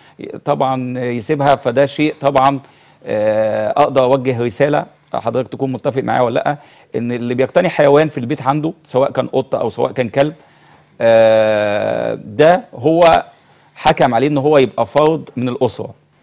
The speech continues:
فده هو بيتخذ عليه الإجراءات العادية خالص اللي إحنا بناخدها. هو كفرد من الأسرة ما بيخرجوش،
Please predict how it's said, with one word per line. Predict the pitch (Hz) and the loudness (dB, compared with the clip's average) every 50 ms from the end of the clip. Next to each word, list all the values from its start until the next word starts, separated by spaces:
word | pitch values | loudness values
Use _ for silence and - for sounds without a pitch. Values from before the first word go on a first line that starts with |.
| _ _ _ _ _ _ _ _ _ _ | _ _ _ _ _ _ _ _ _ _
فده | - - 117 117 123 175 | -8 -4 0 2 4 4
هو | 190 185 202 196 180 | 6 6 6 6 6
بيتخذ | 160 147 139 - - 180 - 190 165 147 | 6 4 2 2 0 -2 0 2 2 2
عليه | 135 151 | 2 2
الإجراءات | 180 180 - 151 127 127 131 131 - - 160 170 170 - - | 0 -2 -2 -2 0 2 2 2 4 4 4 2 2 0 -6
العادية | 139 127 113 120 117 139 156 | -8 -6 -4 -4 -2 0 0
خالص | 143 - - 143 151 160 170 160 - | 0 0 0 0 0 0 0 -4 -6
اللي | - 131 123 139 | -8 -8 -6 -6
إحنا | 143 - 151 | -4 -4 -4
بناخدها. | 139 120 123 - 127 127 107 92 87 - _ _ _ _ - | -2 -2 -2 0 0 0 -2 -4 -10 -14 _ _ _ _ -2
هو | - 170 165 | 2 2 2
كفرد | 139 - 131 165 165 151 | 2 2 4 4 4 4
من | 143 135 | 2 -2
الأسرة | 131 160 160 - 151 | -4 -4 -6 -4 -2
ما | 147 156 | 0 0
بيخرجوش، | 160 131 131 - 131 127 120 117 117 135 143 156 143 - - - | 0 0 0 0 2 2 2 2 2 2 0 0 0 -4 -10 -16